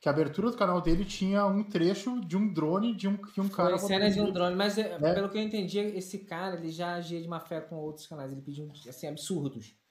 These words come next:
Speaker 1: É, absurdo pra, é, então tem que
Speaker 2: Ele,
Speaker 1: tomar
Speaker 2: ele,
Speaker 1: muito cuidado isso aí.
Speaker 2: é, ele já agiu de, de, de esperteza, porque ele,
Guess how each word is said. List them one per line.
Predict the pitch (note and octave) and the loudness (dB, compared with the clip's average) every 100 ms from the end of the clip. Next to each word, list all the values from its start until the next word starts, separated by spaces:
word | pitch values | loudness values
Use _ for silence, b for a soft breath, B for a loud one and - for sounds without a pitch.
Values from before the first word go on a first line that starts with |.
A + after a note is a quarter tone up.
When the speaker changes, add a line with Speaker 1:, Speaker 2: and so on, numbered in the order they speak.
| - | -2
Speaker 1:
É, | D3 C3+ | 4 4
absurdo | A#2 C3+ - E3+ F3 | 4 -2 2 2 2
pra, | G3 F3 E3+ E3+ E3+ D#3 | 0 2 2 2 -2 -4
é, | C3+ B2+ A2+ | 0 0 0
então | A#2+ D3 | -4 -4
tem | - | -2
que | E3+ | 0
Speaker 2:
Ele, | F3 | 2
Speaker 1:
tomar | F#3 | 4
Speaker 2:
ele, | F3 | 2
Speaker 1:
muito | G3+ | 2
cuidado | G3+ F#3 F3+ | 0 -2 -4
isso | - | -4
aí. | D3+ | -2
Speaker 2:
é, | F3 F#3+ | -2 0
ele | F3+ | 0
já | F3 G3+ | 4 2
agiu | G3 F#3 A3 | 2 0 -2
de, | A#3+ | -4
de, | G#3+ A3 G#3 F#3 D#3+ | -4 -2 0 0 -2
de | D#3+ | -6
esperteza, | - F3 D3 - F#3+ G#3+ F#3 | -6 -6 -4 -4 -4 -2 -6
porque | F3 D#3 - F3 F3 | -8 -10 -6 -6 -6
ele, | E3 E3+ | -10 -8